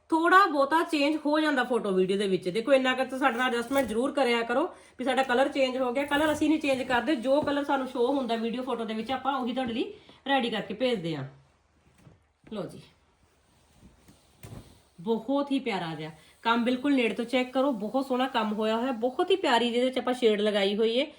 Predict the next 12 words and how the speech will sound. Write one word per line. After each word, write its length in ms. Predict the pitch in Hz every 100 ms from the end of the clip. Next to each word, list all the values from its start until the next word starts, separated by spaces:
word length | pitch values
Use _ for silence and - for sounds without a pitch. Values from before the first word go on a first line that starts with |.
| - - 220
ਨਾ 120 | 247
ਹੀ 220 | 262 269
ਔਰੇਂਜ 380 | 226 226 240 247
ਹੈ, 80 | 254
ਨਾ 140 | 233
ਹੀ 200 | 240 262
ਰਸਟ, 280 | 208 220 277
ਬੜੀ 200 | 247 277
ਪਿਆਰੀ 300 | 254 220 208
ਜੀ 120 | 220
ਸ਼ੇਡ 280 | 220 202 220
ਹੈ। 260 | 339 -